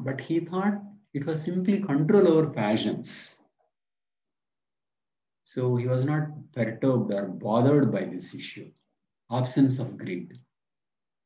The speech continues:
It is not absence of desire, but absence of greed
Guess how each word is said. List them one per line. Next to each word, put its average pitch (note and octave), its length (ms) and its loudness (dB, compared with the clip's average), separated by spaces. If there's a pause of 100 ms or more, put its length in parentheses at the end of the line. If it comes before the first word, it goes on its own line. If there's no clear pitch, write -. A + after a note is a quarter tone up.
(680)
It A2 60 -12
is A2+ 100 -8
not C#3+ 220 -4
absence A2+ 420 -4
of - 220 -10
desire, G2+ 420 -6
but G2+ 180 -10
absence G#2 380 -8
of - 300 -12
greed F#2+ 360 -8